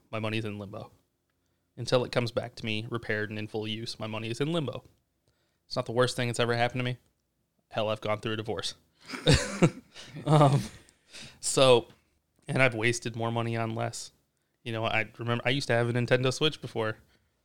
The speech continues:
um, a couple years ago. What happened to that? I used to have a second P S four. What happened to that? I used to have all kinds of shit. That's all gone because I gave it to somebody else, you know, because I'm a nice guy.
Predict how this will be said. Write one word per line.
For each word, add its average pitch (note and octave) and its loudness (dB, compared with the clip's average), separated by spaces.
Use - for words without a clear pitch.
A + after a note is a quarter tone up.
um, A2 0
a A#2+ -8
couple A#2 -2
years A2 -4
ago. G#2+ -6
What A2 0
happened A#2 4
to B2+ 0
that? C#3 2
I A#2+ 2
used A#2 -2
to A#2 -4
have A#2 0
a A#2+ -2
second B2 -2
P C3 -4
S C3+ -2
four. D#3+ 0
What G#2 -4
happened B2+ 0
to C3 -4
that? C3+ -4
I - -20
used D3+ -8
to D3+ -2
have D3+ 0
all D#3 2
kinds D3+ -2
of G#2 -8
shit. G2+ -6
That's A#2+ 0
all A#2 0
gone F#2+ -8
because - -10
I D3+ -12
gave G2 4
it F#2+ -6
to - -2
somebody F#2+ -6
else, - -10
you A#2 -8
know, A2 -4
because G#2+ -4
I'm G#2 -6
a G2+ -8
nice G2 -6
guy. G#2+ -2